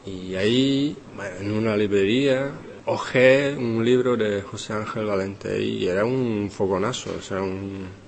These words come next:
para mí es el autor más importante de España del siglo veinte. Y me di cuenta de eso ahí mismo, o sea, la, los primeros poemas me digo, "Vaya, esto sí es un grandísimo poeta".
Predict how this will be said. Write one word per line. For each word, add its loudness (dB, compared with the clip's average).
para 0
mí 4
es 0
el 0
autor 0
más -2
importante -4
de 0
España -4
del -6
siglo -4
veinte. -4
Y -6
me 2
di 10
cuenta 2
de 4
eso -2
ahí 4
mismo, -4
o -18
sea, -10
la, -6
los -6
primeros 0
poemas -4
me -6
digo, -2
"Vaya, -6
esto -12
sí -6
es -10
un -14
grandísimo -4
poeta". -8